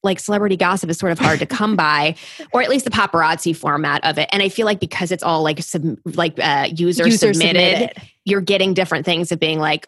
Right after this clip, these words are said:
Speaker 1: "My best friend worked with Jennifer Lawrence once and she was an asshole,"
Speaker 2: Exactly.
Speaker 1: which that's not a real, like, that's not an actual quote from this. I'm just, you
Speaker 2: No.
Speaker 1: know, yeah.
Speaker 2: But you're exactly right. Like, it became the perfect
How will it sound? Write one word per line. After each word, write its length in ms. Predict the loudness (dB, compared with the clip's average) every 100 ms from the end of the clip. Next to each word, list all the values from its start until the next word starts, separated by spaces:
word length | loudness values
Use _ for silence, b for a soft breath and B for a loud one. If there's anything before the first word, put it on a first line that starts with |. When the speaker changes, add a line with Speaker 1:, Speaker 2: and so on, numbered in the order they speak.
| _
Speaker 1:
"My 840 | -4 0 2 2 2 2 2 0 0
best 340 | 0 -2 -4 -4
friend 520 | 0 2 2 0 -2
worked 260 | -2 -2 -4
with 140 | -6
Jennifer 380 | -2 -2 0 -2
Lawrence 480 | 0 0 0 -2 -2
once 420 | 0 0 -2 -6 -6
and 140 | -6
she 200 | 0 0
was 120 | 0
an 60 | 0
asshole," 360 | 0 -2 -4 -6
Speaker 2:
Exactly. 180 | -8 -4
Speaker 1:
which 180 | -4 0
that's 280 | -2 0 0
not 140 | 0
a 40 | 0
real, 240 | -2 -4 -8 -6
like, 140 | -4
that's 220 | -2 -2
not 160 | -2 -2
an 80 | -2
actual 360 | -4 -4 -8
quote 220 | -4 -4 -2
from 120 | -4
this. 180 | -6 -6
I'm 100 | -6
just, 340 | -6 -6 -6
you 40 | -4
Speaker 2:
No. 60 |
Speaker 1:
know, 280 | -4 -4 -10 _
yeah. 160 | -8 -8 _ _ _
Speaker 2:
But 440 | 2 2 -2 -4
you're 160 | 0 2
exactly 380 | 2 -2 -2 -6
right. 180 | -6 -4
Like, 160 | -2
it 60 | -2
became 380 | -4 -2 -2 -2
the 80 | -6
perfect 720 | -4 -4 -2 -4 -4 -8 -20